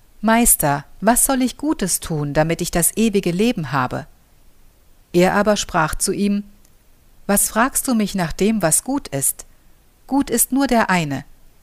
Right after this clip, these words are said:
Willst du aber zum Leben eingehen, so halte die Gebote.“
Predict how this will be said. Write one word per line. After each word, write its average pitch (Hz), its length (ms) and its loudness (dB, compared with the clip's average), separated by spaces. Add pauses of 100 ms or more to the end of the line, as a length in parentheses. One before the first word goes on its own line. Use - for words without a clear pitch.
(340)
Willst 208 300 2
du 202 80 2
aber 170 240 2
zum 175 200 -2
Leben 185 360 0
eingehen, 185 580 0 (180)
so - 240 0
halte 190 280 -2
die 208 100 -4
Gebote.“ 214 640 -4